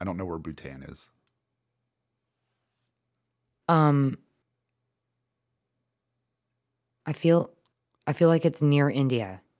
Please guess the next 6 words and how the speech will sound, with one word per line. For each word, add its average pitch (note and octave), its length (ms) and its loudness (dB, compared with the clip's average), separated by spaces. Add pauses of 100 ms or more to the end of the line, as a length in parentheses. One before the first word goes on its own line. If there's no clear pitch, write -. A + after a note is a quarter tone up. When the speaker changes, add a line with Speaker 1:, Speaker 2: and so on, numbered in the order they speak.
(480)
Speaker 1:
Sure. - 1080 -8
Speaker 2:
Hold D3 120 2
on. A#2 260 -2 (1300)
Where? E3+ 240 -4 (480)
Hold C#3+ 120 -4
on. A2+ 180 -8